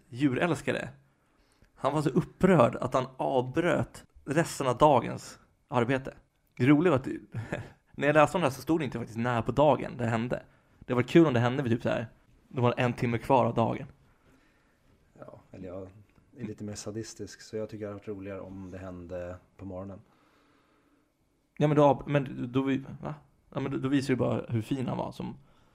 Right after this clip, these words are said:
Speaker 1: avbröt det, så han offrade flera hundratusen kronor eller vad det kostar
Speaker 2: Nej,
Speaker 1: att hålla
Speaker 2: vil-,
Speaker 1: sig uppe.
Speaker 2: vilken jävla idiot han är.
Speaker 1: Du tycker det?
Speaker 2: Ja.
Speaker 1: Jag tycker det var fint.
Speaker 2: <laughs> Men det jag menar, jag är lite mer,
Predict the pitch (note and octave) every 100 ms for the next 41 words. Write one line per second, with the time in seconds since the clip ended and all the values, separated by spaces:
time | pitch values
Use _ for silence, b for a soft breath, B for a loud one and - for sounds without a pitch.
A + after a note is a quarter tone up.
0 | b b - A#2 B2 C3 B2+ A2 A#2+ B2
1 | - C3 A2 G#2 B2 B2 A#2+ A2+ A#2+ A#2
2 | A2 A2 A2 C3 A#2 C3 A#2 A#2 G#2+ A2+
3 | - B2+ B2 A#2+ A#2+ A2+ A#2+ - A#2+ A2+
4 | - A2+ A2 G#2 F#2+ F#2+ F#2 D#3+ - -
5 | E2 E2 G2 _ _ _ _ _ B2+ B2
6 | A#2 A#2 A#2 A#2 A2+ _ G#2+ F#2 - _
7 | _ - C3 A2+ A#2+ - A#2+ - - _
8 | B B B B B B B _ A#2 -
9 | - - C3+ B2 A#2 A#2 A#2 G#2+ b b
10 | b b C3 B2 A#2 A2 - A2+ G2+ F#2+